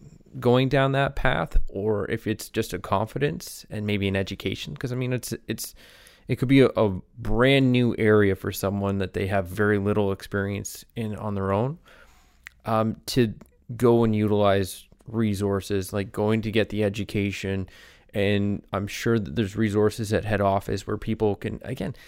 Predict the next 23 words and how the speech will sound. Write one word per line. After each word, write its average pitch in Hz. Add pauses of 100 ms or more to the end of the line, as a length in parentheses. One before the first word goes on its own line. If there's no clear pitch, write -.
(280)
ask 151
questions 95
and, 95
and, 101
and 104
learn 120 (120)
those 107
things 113
along 104
the 95
way, 131 (440)
um, 101
to -
be 120
able 117
to 120
at 113
least 120
put 117
yourself 110
in 107
that 101
position 98